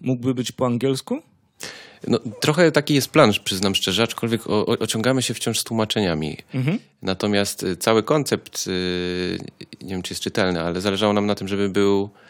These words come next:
Speaker 2: e, stąd, to znaczy, powiedzmy, z okolic Europy, Europy Środkowej, żeby gdzieś ten duch,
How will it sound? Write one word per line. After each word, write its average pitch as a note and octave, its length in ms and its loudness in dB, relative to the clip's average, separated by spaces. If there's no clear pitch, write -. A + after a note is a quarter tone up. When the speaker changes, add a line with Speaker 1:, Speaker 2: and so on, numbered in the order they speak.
Speaker 2:
e, F2+ 600 -2
stąd, - 500 2
to F2 100 -6
znaczy, F#2 360 -4
powiedzmy, F2 580 -4
z - 160 -6
okolic - 500 -4
Europy, F2+ 400 -2
Europy F2+ 320 -4
Środkowej, E2+ 680 -6
żeby F#2 200 -8
gdzieś F#2 200 -4
ten G2 200 0
duch, G2+ 320 -2